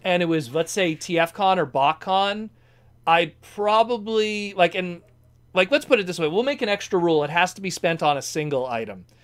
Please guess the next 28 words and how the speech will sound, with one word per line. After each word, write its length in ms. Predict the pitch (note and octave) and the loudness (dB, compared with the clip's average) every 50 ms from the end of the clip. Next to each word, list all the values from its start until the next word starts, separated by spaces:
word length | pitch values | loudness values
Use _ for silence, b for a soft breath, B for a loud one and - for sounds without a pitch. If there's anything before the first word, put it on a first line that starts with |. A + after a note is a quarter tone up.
| b b b | b b b
Because 180 | F#3+ F3+ A#3+ B3 | -4 -4 -2 -2
if 80 | C#4 | -4
it's 140 | E4 - - | -4 -6 -6
a 40 | B3+ | -6
combination 720 | - - G3+ G3 F#3 E3+ D#3+ D#3 D#3+ F3 F3+ - G3 F3 | -4 0 0 2 2 0 0 0 0 0 -2 -2 -4 -6
of 80 | D#3 | -6
things, 260 | - E3 C#3+ C#3+ C3+ - | -4 -4 -6 -6 -6 -8
then 120 | D3 C#3 | -6 -6
I 60 | C#3 | -6
could 120 | C3+ D3+ C#3+ | -6 -6 -10
just 160 | C#3 B2+ - | -12 -8 -4
go 160 | D3 C#3 C#3 | -4 -4 -4
crazy. 540 | C#3 - C#3+ C3+ C3+ C3 C3 C3 B2 A#2 b b b b b b b b | -4 -4 -4 -4 -4 -6 -6 -8 -10 -10 b b b b b b b b
A 180 | - F#3 F#3+ F3+ | 2 2 2 2
single 340 | - - A#3+ A#3+ A#3 A3+ A3+ | 2 -2 -2 2 4 6 8
item, 240 | A3 A3+ A3+ A3+ G#3+ | 8 8 6 4 4
I'd 140 | F#3 F3 | 2 4
probably 240 | - F#3 F3+ F3+ F#3 | 6 6 4 4 4
go 120 | F3 F#3+ F#3 | 2 0 0
to 80 | F3 | 0
Azusa's 680 | E3+ D#3 C#3 B2 C#3 E3 F3+ F#3+ F3+ G#3 G#3+ G3+ F#3 - | 0 -2 -4 -4 -4 -4 -4 -2 -2 -2 -2 -2 -4 -6
table 580 | - G#3+ G3+ G#3 G#3 G#3 G#3+ G#3+ A3 G#3+ G#3+ - | -4 -2 -2 -2 0 0 0 0 0 0 -2 -4
and 160 | F#3 E3+ D#3+ | -6 -4 -2
buy 220 | D3+ E3 D#3 D#3 | 0 2 2 2
something 420 | D#3 - - E3 D#3 D3+ - D3+ C#3 | 2 0 -4 -6 -6 -6 -8 -6 -4
really 280 | C#3 C#3+ C#3+ C#3 C#3 | -4 -2 -2 -4 -6
nice. 440 | C3+ B2+ B2+ B2+ B2 - - - - _ b b b b b b b b | -6 -8 -8 -8 -8 -10 -14 -18 -20 _ b b b b b b b b
Um, 600 | D#3 D#3 D#3 D3+ D3 D3 D3 C#3+ C#3+ C3+ C3+ C#3+ | 0 2 2 2 2 2 -2 -4 -10 -12 -14 -16